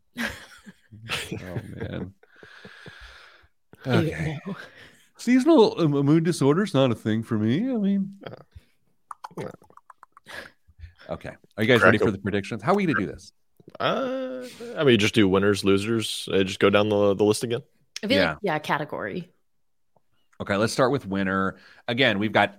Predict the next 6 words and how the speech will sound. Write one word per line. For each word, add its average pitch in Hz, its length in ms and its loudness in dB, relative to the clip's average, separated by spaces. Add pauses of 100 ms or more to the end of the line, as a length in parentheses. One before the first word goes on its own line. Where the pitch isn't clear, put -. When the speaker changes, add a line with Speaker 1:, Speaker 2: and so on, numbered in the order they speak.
Speaker 2:
eight, 123 300 -2
eight, 113 440 -2
tw-, 85 420 -10
nineteen, 120 640 -4
twenty 117 320 -6
minutes 104 500 -6